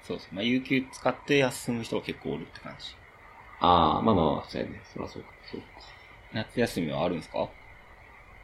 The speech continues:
Speaker 2: うん。十日間しかないねんな。
Speaker 1: <laughs> え？十日も？いらんやろ、そんなに。
Speaker 2: 十連休しかないんやけど、どうしようかな。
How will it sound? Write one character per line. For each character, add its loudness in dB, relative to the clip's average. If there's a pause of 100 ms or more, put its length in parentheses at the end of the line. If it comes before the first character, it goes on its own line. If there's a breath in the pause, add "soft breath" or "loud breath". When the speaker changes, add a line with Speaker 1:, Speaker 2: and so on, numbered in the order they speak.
(560)
Speaker 2:
う -8
ん。 -4 (880)
十 2
日 2
間 0
し -8
か -6
な 0
い 0
ね -4
ん -8
な。 -12 (1600 loud breath)
Speaker 1:
<laughs> -
え？ 0 (680 loud breath)
十 4
日 -2
も？ -2 (760)
い 4
ら 0
ん 4
や 4
ろ、 -2
そ -6
ん -2
な -4
に。 -12 (560)
Speaker 2:
十 2
連 6
休 0
し -8
か -8
な -6
い -4
ん -4
や -6
け -8
ど、 -8
ど -2
う -6
し -4
よ 2
う 0
か 0
な。 0